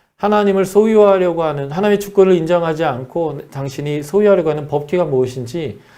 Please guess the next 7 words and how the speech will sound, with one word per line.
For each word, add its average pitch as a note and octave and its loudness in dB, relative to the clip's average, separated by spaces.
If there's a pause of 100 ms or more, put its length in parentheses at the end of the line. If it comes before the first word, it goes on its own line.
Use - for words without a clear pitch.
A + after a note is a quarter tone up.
(280)
한번 C#3 -4
여러분들이 A#2+ -8 (200)
곰곰이 E3+ 0
찾아서 D#3 -6 (480)
그것들을 C3 -4
제거해 D3 -2
보시면 B2 -6